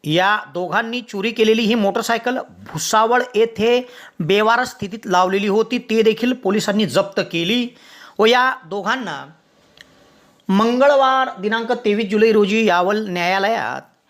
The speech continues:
यावलचे प्रथम वर्ग न्यायाधीश आर एस जगताप यांच्यासमोर हजर केले असता या दोघांना चौदा दिवसाची न्यायालयीन कोठडी सुनावण्यात आली आहे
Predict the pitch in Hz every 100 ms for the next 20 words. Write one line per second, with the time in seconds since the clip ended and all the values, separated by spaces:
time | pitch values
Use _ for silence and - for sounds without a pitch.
0 | _ _ 190 208 196 214 254 - 247 254
1 | 254 196 - 233 226 214 226 240 185 180
2 | 175 175 220 226 220 127 - - - _
3 | _ _ _ _ _ - 214 254 277 220
4 | 240 - 185 190 - 247 247 208 190 208
5 | 196 196 175 185 185 185 180 - 196 -
6 | 254 233 214 180 170 170 240 170 135 143
7 | - _ _ _ _ _ - - 247 254
8 | 269 269 254 226 240 233 247 240 208 185
9 | 190 208 226 226 202 185 214 - 180 180
10 | 180 180 175 190 202 196 220 233